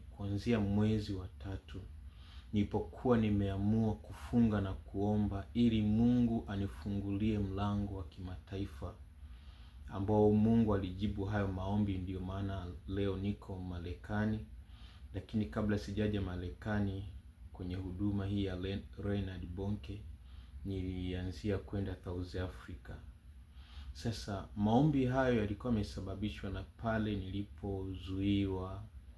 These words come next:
au nilipoacha kupewa nafasi ya kuhudumu kanisani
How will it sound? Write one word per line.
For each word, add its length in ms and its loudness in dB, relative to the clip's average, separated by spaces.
au 100 -4
nilipoacha 540 -4
kupewa 420 -2
nafasi 540 -6
ya 60 -6
kuhudumu 640 -6
kanisani 760 -8